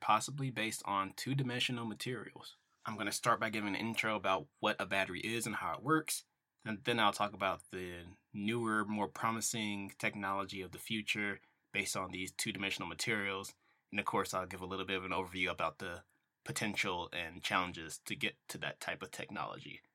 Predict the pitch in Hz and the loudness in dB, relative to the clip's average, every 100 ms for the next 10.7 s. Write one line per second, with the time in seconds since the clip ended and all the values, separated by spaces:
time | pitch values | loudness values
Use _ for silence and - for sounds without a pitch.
0 | _ _ - - 98 113 139 117 - - | _ _ -10 -4 0 2 2 2 0 -4
1 | 95 104 180 - - - - _ _ _ | 0 2 2 0 -6 -16 -20 _ _ _
2 | _ _ _ - - 113 110 120 95 - | _ _ _ -6 2 4 6 4 4 4
3 | 113 110 101 98 101 95 101 87 64 - | 4 4 6 6 6 4 6 4 2 2
4 | 101 113 123 120 - 98 - 95 78 87 | 8 10 10 6 0 -4 2 2 2 4
5 | 104 - - - _ _ _ - - 101 | 2 2 -6 -8 _ _ _ -6 -4 0
6 | 98 113 156 160 143 127 120 117 95 - | 8 8 8 6 4 4 2 2 2 2
7 | - 117 110 101 104 - 101 101 98 104 | 4 8 8 8 4 2 4 4 4 2
8 | 98 98 _ - 101 95 110 151 127 - | 0 -4 _ -2 0 4 4 6 4 4
9 | 95 95 104 90 95 95 104 104 92 92 | 2 2 0 0 0 2 4 4 2 0
10 | 92 92 107 95 - 101 | 0 -2 0 -2 -2 -8